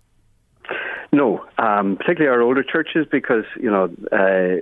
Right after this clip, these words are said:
most of them, uh, wouldn't be insulated as modern buildings would be. Uh, they're also very big, uh,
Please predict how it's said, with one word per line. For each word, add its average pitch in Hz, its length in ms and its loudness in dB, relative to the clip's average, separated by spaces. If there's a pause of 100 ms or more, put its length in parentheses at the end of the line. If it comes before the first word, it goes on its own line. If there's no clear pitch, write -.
most 104 440 0
of 104 80 0
them, 104 200 2 (140)
uh, 90 260 2
wouldn't 95 280 -4
be 92 160 0
insulated 98 560 0 (160)
as 87 240 -2
modern 92 320 0
buildings 98 420 0
would 98 140 -4
be. 101 280 2 (480)
Uh, 85 240 0
they're 87 140 0
also 92 280 2
very 90 200 2 (140)
big, 92 280 0
uh, 90 280 2